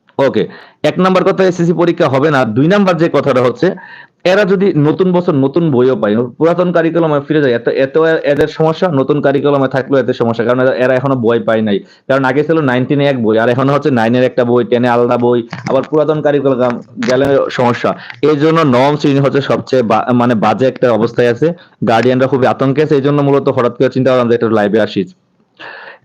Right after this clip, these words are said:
ঠিক আছে? কারণ নাইনকে নিয়ে আমরা খুবই আতঙ্কিত, আতঙ্কে আছি যে ওর গার্ডিয়ানরা অনেক আতঙ্কে আছে, কারণ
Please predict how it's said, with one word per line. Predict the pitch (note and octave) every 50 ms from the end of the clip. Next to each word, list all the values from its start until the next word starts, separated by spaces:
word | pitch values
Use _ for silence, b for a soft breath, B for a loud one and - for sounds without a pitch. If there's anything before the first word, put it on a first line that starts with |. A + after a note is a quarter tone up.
| _ -
ঠিক | C3+ A#2+
আছে? | C#3+ D#3+ - C3+ G2 - - - _ _ _ _ _ _ _ _ _ _ _ _ _ _ _
কারণ | - C#3+ C#3
নাইনকে | B2+ A#2+ B2 C3 B2+ A2+ C#3+
নিয়ে | C#3 D3
আমরা | C#3 C#3 C#3
খুবই | B2 C3+ B2 C3+ C3
আতঙ্কিত, | A#2+ - D3 C3 B2 B2 A#2 G#2 G2+ - - - - - - - - - - _ _ B B B B B B
আতঙ্কে | B2 B2+ - C#3+ C#3+ C#3 D#3 D3+
আছি | C#3+ C#3+ - D#3+
যে | C3 B2+ B2+ B2+
ওর | B2 B2+ C#3+ C3 C3
গার্ডিয়ানরা | A#2 - A2 A#2+ B2 C3+ C3+ C#3 C#3+
অনেক | C#3+ C#3 C#3 C3+
আতঙ্কে | C#3+ B2 A2 C3+ C3 A#2 B2 A#2
আছে, | G#2+ - A#2
কারণ | - A#2+ A#2+ A#2+ B2 B2+ B2+